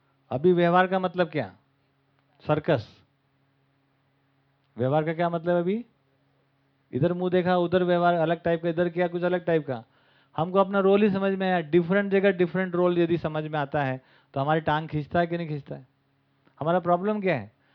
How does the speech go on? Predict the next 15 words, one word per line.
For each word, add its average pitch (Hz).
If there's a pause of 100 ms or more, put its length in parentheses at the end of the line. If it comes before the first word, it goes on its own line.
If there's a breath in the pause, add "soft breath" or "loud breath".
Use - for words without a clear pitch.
(180)
हमारा 165
कुल 196
प्रॉब्लम 185
इतना 175
है 165
भाई 135
कि 156
व्यवहार, 143
कार्य, 147
विचार, 139
अनुभव 135
में 147
हार्मनी 135
नहीं 131
है। 90